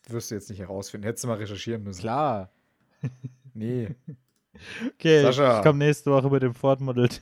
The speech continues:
Speaker 1: Genau.
Speaker 2: zurück.
Speaker 1: Bitte schreib's dir direkt auf.
Speaker 2: Ja.
Speaker 1: Ansonsten würde ich sagen, du hast die Folge gestartet.
Speaker 2: Ja.
Speaker 1: Und werd ich euch heute rausschmeißen vor die Tür.
Speaker 2: Zweiundzwanzigtausend Dollar. So.
Speaker 1: Ja,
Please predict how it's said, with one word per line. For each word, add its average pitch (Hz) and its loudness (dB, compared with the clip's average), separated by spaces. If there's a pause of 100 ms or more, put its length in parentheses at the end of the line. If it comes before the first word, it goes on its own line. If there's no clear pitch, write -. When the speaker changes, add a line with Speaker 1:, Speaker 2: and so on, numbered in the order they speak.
Speaker 1:
Genau. 123 4
Speaker 2:
zurück. 110 -6
Speaker 1:
Bitte 143 2
schreib's 131 2
dir 135 -6
direkt 123 0
auf. 117 -2 (320)
Speaker 2:
Ja. 107 -4 (380)
Speaker 1:
Ansonsten 143 0
würde 135 2
ich 131 -4
sagen, 135 2
du 127 0
hast 127 -4
die 120 -8
Folge 127 0
gestartet. 127 -6
Speaker 2:
Ja. 104 -8 (1000)
Speaker 1:
Und 113 -12
werd 117 0
ich 127 -12
euch 110 -10
heute 113 -4
rausschmeißen 101 -6
vor - -12
die - -2
Tür. 170 6
Speaker 2:
Zweiundzwanzigtausend 151 2
Dollar. 107 0 (140)
So. 107 -4 (920)
Speaker 1:
Ja, 113 -2